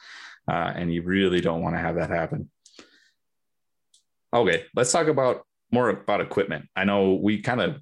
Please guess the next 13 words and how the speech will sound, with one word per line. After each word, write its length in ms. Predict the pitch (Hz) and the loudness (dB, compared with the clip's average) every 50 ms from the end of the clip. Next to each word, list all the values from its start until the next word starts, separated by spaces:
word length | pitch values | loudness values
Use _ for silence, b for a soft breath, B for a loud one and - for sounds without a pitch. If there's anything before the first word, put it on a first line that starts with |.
| - _ | -10 _
probably 440 | - 98 95 92 92 90 85 80 - - - | -2 0 2 2 2 2 0 -2 -6 -4 -2
hammer 300 | 98 95 92 92 92 90 | -2 0 0 0 0 0
on 180 | 85 85 85 | 0 -2 -2
this, 300 | 87 87 87 - - - - - | 0 0 0 0 -2 -4 -4 -6
uh, 440 | - 87 87 85 85 82 82 85 85 - | -4 -2 -2 0 -2 -2 -2 -2 -4 -4
through 200 | - - 98 85 | -2 -2 -2 0
B 160 | - 98 92 | 0 -2 -2
Q 240 | - - 98 92 87 87 | -2 -2 0 2 2 4
A 220 | 87 87 87 85 | 4 4 2 2
and 80 | 85 87 | 2 2
other 180 | 87 85 85 | 0 0 -2
things 440 | 82 - 92 87 87 87 87 87 92 | -2 -2 -2 0 0 0 0 0 0
at, 140 | 90 90 - | -2 -2 -2